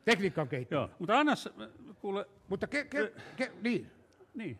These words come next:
Speaker 2: oliko sulla jotain? Anteeksi, mä
Speaker 1: Ei,
Speaker 2: keskeytän.
Speaker 1: ei, ei, mä, anteeksi, rakas
Speaker 2: Aa.
Speaker 1: veli, niin jatka vaan.
Speaker 2: Niin, mä ajattelin, että kun mä oon viime vuodet toiminut konsulttina. Ja nyt mä yhtäkkiä ymmärsin tuosta sun puheenvuorosta, että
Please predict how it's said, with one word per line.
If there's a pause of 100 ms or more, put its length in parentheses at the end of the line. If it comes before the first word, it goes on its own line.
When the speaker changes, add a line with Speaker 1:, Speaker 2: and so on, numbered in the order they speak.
Speaker 2:
oliko
sulla
jotain?
Anteeksi,
mä
Speaker 1:
Ei,
Speaker 2:
keskeytän.
Speaker 1:
ei,
ei,
mä,
anteeksi,
rakas
Speaker 2:
Aa.
Speaker 1:
veli,
niin
jatka
vaan. (680)
Speaker 2:
Niin, (200)
mä
ajattelin,
että
kun (220)
mä
oon
viime
vuodet
toiminut (420)
konsulttina. (440)
Ja
nyt
mä
yhtäkkiä
ymmärsin
tuosta
sun
puheenvuorosta,
että